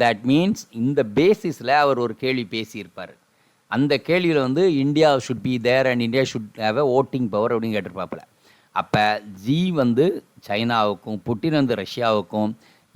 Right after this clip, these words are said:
இவங்க அக்ரி பண்ணுவாங்களா, பண்ண மாட்டாங்களா? இது ஒரு கொஸ்டின். என்ன பிரச்சனை அப்படின்னா, யூ என் ஜெனரல் அசெம்பிளியில செக்யூரிட்டி கவுன்சில் இருக்க வீட்டோ பவர் இருக்கக்கூடிய ஃபைவ் கண்ட்ரீஸ் வந்து யாரையும் உள்ள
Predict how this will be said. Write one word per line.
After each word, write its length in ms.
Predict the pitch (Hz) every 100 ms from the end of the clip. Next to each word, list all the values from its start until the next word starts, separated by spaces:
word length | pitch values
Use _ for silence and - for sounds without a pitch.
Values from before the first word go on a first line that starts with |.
| 113
இவங்க 300 | 143 151 139 - 101
அக்ரி 220 | 104 120 104
பண்ணுவாங்களா, 540 | 98 98 95 95 95 82 - _ -
பண்ண 160 | 110 107
மாட்டாங்களா? 360 | 95 90 92 92 98
இது 80 | 151 175
ஒரு 100 | 156 -
கொஸ்டின். 400 | 143 - 147 107
என்ன 120 | 131 180
பிரச்சனை 280 | 139 - 110 101
அப்படின்னா, 320 | 90 92 110 156 - - - _ -
யூ 80 | 127 170
என் 100 | 170
ஜெனரல் 300 | 139 127 123 113
அசெம்பிளியில 460 | - 101 101 98 110 123 127 -
செக்யூரிட்டி 380 | 110 165 170 135
கவுன்சில் 320 | 135 123 123
இருக்க 180 | 110 - 98
வீட்டோ 180 | 131 151 135
பவர் 180 | 127 117
இருக்கக்கூடிய 300 | 107 101 98 -
ஃபைவ் 240 | 113 143 139
கண்ட்ரீஸ் 360 | 113 98 107 92
வந்து 180 | 98 98 107 95
யாரையும் 480 | 98 135 151 156 143
உள்ள 120 | 123